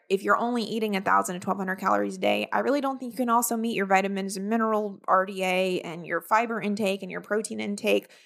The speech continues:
You're starting to compromise your health for your diet for just being a lower number on the scale, which is not healthy at all. Is the stress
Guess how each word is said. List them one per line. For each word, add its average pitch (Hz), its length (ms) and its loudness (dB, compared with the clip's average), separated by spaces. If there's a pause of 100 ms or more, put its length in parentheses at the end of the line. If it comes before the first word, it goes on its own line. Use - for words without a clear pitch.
(220)
You're 202 120 -4
starting 254 300 0
to 208 40 -10
compromise 185 600 2
your 180 80 -8
health 190 280 2
for - 80 -6
your 180 140 -4
diet 185 500 0 (140)
for 202 160 2
just 202 180 -4
being 196 160 -2
a 175 80 0
lower 175 300 0
number 180 260 -4
on 196 80 -4
the 185 80 -4
scale, 185 360 0
which 190 160 -6
is 190 100 -10
not 180 200 0
healthy 180 320 -6
at - 80 -4 (120)
all. - 420 0 (560)
Is 226 280 2
the 214 120 -6
stress - 800 0